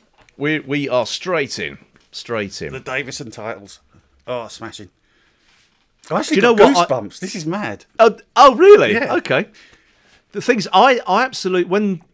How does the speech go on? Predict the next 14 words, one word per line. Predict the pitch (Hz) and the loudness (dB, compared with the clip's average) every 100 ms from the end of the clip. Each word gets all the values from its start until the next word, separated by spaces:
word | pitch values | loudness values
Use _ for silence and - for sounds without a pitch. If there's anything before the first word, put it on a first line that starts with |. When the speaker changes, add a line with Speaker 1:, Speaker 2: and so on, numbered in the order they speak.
| _ _ | _ _
Speaker 1:
Tom | 185 170 | -4 -2
Baker's | 160 165 160 127 - | 0 -2 -2 -8 -4
last | 123 123 117 | -2 -2 -4
season | - 131 131 113 104 | -4 -4 -4 -8 -8
and | 98 | -6
they | 110 113 | -6 -4
went | 120 120 | -4 -6
to | |
this | 131 - | -12 -10
new | 120 | -8
Starfield | 107 - 127 123 117 107 95 85 | -8 -4 -2 -2 -4 -10 -12 -14
thing, | - _ - 92 90 - | -18 _ -10 -10 -10 -8
I, | 131 165 185 | -2 0 -2
Speaker 2:
Hmm. | 175 | -4